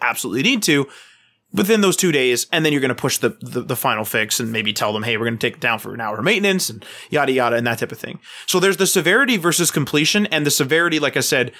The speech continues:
changes almost as the situation goes. If you're already working on it, then you're already working on it. There's no reason to take forty calls from people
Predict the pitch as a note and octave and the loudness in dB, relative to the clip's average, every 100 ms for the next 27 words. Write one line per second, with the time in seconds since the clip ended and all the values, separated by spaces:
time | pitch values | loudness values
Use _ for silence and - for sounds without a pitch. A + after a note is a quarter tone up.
0 | - - - - A#3+ G#3+ E3 C#3 D3+ C3 | -20 -6 -2 2 4 4 2 2 2 2
1 | A#2 A2 A#2 - - _ _ _ _ _ | 2 0 -2 -4 -6 _ _ _ _ _
2 | _ _ _ C#3+ D#3+ D#3+ D3+ - C#3+ C#3 | _ _ _ 0 2 2 0 -2 -2 2
3 | C3+ C3+ B2+ - A#2 A2 G#2 _ - B2 | 4 4 4 2 -2 -4 -6 _ -14 -2
4 | B2+ - - - D#3 G#3 - A#3 D4 G#3+ | 0 0 -4 -4 -2 2 2 4 4 2
5 | C3+ E3+ E3+ B2+ A2 A2+ - D3+ D3+ D#3 | 4 2 2 0 0 -2 0 2 2 4
6 | D3 C#3+ B2+ B2 A#2 A2 F#2+ F#2 - D3 | 4 4 2 0 -2 -6 -10 -6 -2 2
7 | G3 G3+ F3+ E3 D#3 C#3+ C#3+ B2+ - - | 2 4 4 2 0 0 0 -2 -6 -20
8 | - - F#3+ F#3 E3+ - - F#3 F#3+ F3+ | -14 0 4 4 2 -4 0 2 2 0
9 | C#3+ A#2 B2 A2 G#2 G#2 - | -4 -4 -4 -2 -4 -6 -8